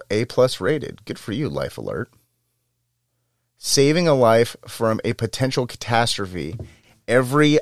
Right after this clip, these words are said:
eleven minutes. Is, is that true? Does Life Alert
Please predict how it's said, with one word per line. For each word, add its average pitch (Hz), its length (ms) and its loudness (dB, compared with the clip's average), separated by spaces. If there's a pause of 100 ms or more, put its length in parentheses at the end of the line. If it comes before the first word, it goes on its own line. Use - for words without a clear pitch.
eleven 113 720 2
minutes. - 680 -6 (100)
Is, - 120 -18 (200)
is 95 140 -12
that 131 200 0
true? 107 520 -4
Does 113 200 -4
Life 107 280 0
Alert 160 320 -2